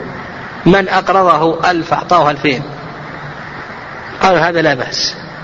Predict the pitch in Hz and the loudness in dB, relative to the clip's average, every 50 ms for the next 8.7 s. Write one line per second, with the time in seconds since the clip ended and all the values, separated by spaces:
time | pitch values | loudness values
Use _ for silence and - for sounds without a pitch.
0 | - - - - 170 165 156 151 147 143 - 175 170 160 156 143 160 160 147 139 | -14 -8 -2 0 2 4 6 4 4 4 4 2 2 4 4 2 2 2 2 0
1 | - - 170 165 160 - - - - - - - - - - - - - - - | 0 2 0 0 0 -2 -10 -10 -12 -12 -12 -12 -12 -12 -12 -12 -14 -14 -12 0
2 | - 180 208 208 185 160 165 165 147 156 160 151 151 131 - - - 160 151 151 | 4 4 4 4 2 2 0 0 0 0 0 0 0 0 -2 -2 2 4 4 6
3 | 147 143 139 151 151 151 151 147 143 139 139 160 156 139 113 120 110 117 120 135 | 4 4 4 4 4 6 6 6 6 4 4 4 4 4 2 0 -2 -2 -4 -6
4 | - - - - 196 175 147 139 135 156 175 151 131 131 135 156 170 - - 285 | -8 -10 0 2 2 2 2 2 2 4 4 4 2 2 2 2 4 4 4 2
5 | 254 233 170 139 123 117 113 117 113 - - 120 120 131 127 - 180 - - - | 4 4 4 4 4 2 0 0 -2 -2 -2 -2 -2 -2 0 -2 -2 -2 -2 0
6 | - 147 143 - 143 - - - - - - - - - - - - - - - | 2 2 2 2 0 -6 -8 -10 -10 -10 -12 -10 -6 -6 -6 -6 -6 -8 -10 -10
7 | - - - - - - - - 156 143 - - - - - - - - - - | -12 -12 -12 -12 -12 -2 2 2 2 4 2 0 -4 -4 -8 -10 -10 -12 -12 -12
8 | - - - - - - 165 170 185 196 202 214 208 208 | -12 -12 -12 -8 -2 2 4 4 6 4 4 2 0 -2